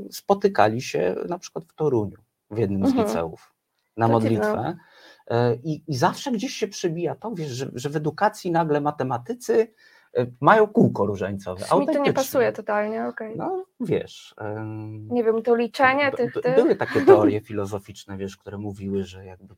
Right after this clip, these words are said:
Speaker 1: poznanie matematyki zbliży cię do absolutu, tak? E,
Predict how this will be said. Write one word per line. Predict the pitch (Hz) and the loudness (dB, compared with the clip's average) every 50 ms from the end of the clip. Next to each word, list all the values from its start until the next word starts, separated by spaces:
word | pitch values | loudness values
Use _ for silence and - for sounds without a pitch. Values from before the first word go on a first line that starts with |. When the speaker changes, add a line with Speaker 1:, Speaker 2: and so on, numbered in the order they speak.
| _ | _
Speaker 1:
poznanie | _ - 95 92 98 92 92 95 95 | _ -16 -14 -12 -12 -12 -10 -12 -12
matematyki | 92 95 95 - 98 95 92 92 _ _ - _ - 101 95 | -12 -14 -14 -12 -14 -14 -14 -16 _ _ -20 _ -14 -12 -10
zbliży | 92 98 101 104 101 101 101 101 | -8 -6 -6 -6 -4 -6 -6 -8
cię | - 95 | -10 -10
do | 90 104 87 | -8 -6 -6
absolutu, | 90 - - - - 95 98 92 85 - _ _ - | -8 -8 -10 -8 -6 -4 -4 -4 -4 -8 _ _ -16
tak? | - - 101 127 143 - - - _ _ _ _ - - - - - - - - - - | -8 -6 -6 -4 -6 -6 -10 -16 _ _ _ _ -20 -20 -20 -20 -20 -20 -20 -18 -8 -2
E, | 101 104 | 0 0